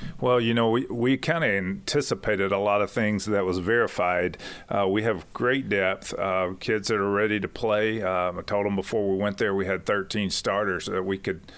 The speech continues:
see. Uh, we got to play a lot of those kids, and when they were asked, uh, to get in the game and, and called on, they stepped up to the plate and had,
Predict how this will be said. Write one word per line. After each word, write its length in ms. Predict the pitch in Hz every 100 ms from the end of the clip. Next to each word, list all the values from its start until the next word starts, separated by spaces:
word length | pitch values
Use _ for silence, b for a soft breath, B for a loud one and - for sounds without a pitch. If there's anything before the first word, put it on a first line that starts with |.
| B
see. 420 | - 117 113 90 B B B
Uh, 200 | 101 95 98
we 100 | 104
got 160 | 104
to 60 | -
play 220 | - 110
a 60 | 90
lot 220 | 90 90
of 100 | 95
those 260 | 98 95 -
kids, 380 | - 104 107 101
and 100 | 95
when 120 | 92
they 120 | 92
were 180 | 92 90
asked, 420 | 90 95 92 -
uh, 240 | 87 87 82
to 100 | - 95
get 180 | 101
in 60 | 92
the 60 | 95
game 300 | 95 95 92
and, 220 | 87 90
and 220 | 90 85
called 360 | - 95 98 95
on, 280 | 101 95 90
they 140 | 90
stepped 420 | - - 87 -
up 140 | 95 -
to 100 | 90
the 80 |
plate 340 | 80 98 95 95
and 80 | 90
had, 240 | 95